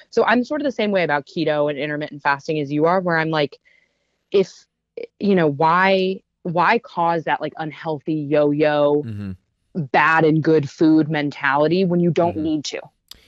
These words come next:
Speaker 1: Like, unless your body explicitly needs it, or you have a chronic illness or something that requires that you eat like that, like,
Speaker 2: Sure.
Speaker 1: why add that in and make your body go haywire?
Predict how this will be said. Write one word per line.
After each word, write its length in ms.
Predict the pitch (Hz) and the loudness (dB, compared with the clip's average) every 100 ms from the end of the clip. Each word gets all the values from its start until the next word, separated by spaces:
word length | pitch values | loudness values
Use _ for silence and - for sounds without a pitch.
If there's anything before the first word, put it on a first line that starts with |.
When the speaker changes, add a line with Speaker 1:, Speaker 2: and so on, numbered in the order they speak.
| _ | _
Speaker 1:
Like, 220 | - 190 190 | 0 0 2
unless 360 | 202 208 196 | 2 2 0
your 80 | 233 | 0
body 300 | 180 170 165 | 2 0 0
explicitly 720 | 147 - - 170 156 - 160 160 | -6 -10 -10 -8 -8 -8 -8 -4
needs 260 | 156 147 | -4 0
it, 100 | 185 170 | 0 0
or 80 | |
you 120 | 156 147 | -2 -2
have 300 | 147 151 - | -4 -6 -8
a 60 | - | -8
chronic 500 | - 156 143 - - - | -4 -4 -6 -12 -10 -2
illness 440 | 277 262 247 220 | 0 0 -2 -4
or 80 | - | -8
something 240 | - 220 196 | -4 -2 0
that 100 | 165 | -2
requires 400 | - 160 165 151 | -2 0 0 -2
that 140 | 139 | -4
you 80 | 156 | -4
eat 160 | 151 165 | -4 0
like 220 | 180 - | 0 0
that, 240 | 240 262 | -2 -2
like, 240 | 180 165 - | 0 -2 -2
Speaker 2:
Sure. 280 | - - 110 | -8 -4 0
Speaker 1:
why 400 | 175 190 190 190 | 2 2 2 -2
add 260 | - 151 165 | -4 -4 -4
that 180 | 147 143 | -6 -6
in 360 | 139 131 127 - _ _ _ _ _ | -8 -10 -14 -16 _ _ _ _ _
and 260 | 165 151 151 | -4 -2 0
make 180 | 147 156 | -2 -2
your 100 | 143 | -2
body 420 | 143 139 135 135 | -2 -2 -4 -4
go 180 | 147 131 | -6 -4
haywire? 520 | 135 135 - - 180 | -6 -8 -10 -12 -16